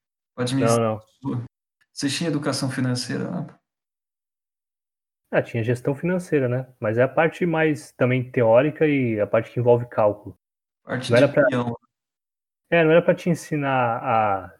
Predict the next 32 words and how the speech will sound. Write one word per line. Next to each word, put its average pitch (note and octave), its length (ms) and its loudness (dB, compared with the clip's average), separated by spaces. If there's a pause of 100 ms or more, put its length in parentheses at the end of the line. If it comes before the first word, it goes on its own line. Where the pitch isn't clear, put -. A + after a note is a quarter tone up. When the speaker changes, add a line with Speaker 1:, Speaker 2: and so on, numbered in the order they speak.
Speaker 2:
gerir A#2 560 0
uma A#2 120 -2
empresa, A2 480 -2
gerar G#2+ 300 0
o, A#2 200 -2
gerir A2 340 0
os G2+ 140 -6
lucros A#2 380 -2
da G#2 120 0
sua - 200 -8
empresa. F#2 500 -6 (300)
É A2 80 0
pra C3 100 6
você B2 220 2
Speaker 1:
Investir C#3+ 200 2
no C3+ 80 -2
Speaker 2:
entender D3 120 2
Speaker 1:
bolso, C3 200 -2 (200)
né? A#2 280 -6 (120)
Pode - 280 -12
crer. A#2 160 -10 (140)
Investir A#2 380 -2 (100)
Speaker 2:
É. A#2 40 -4
Speaker 1:
em G#2+ 240 -8
algum, A2 460 -10 (140)
em A#2 200 -8 (2000)
Speaker 2:
É, G3+ 140 6
te - 160 -2
ensinava F3 580 4
basicamente D#3 680 0
a F3 200 2
você, C3 880 0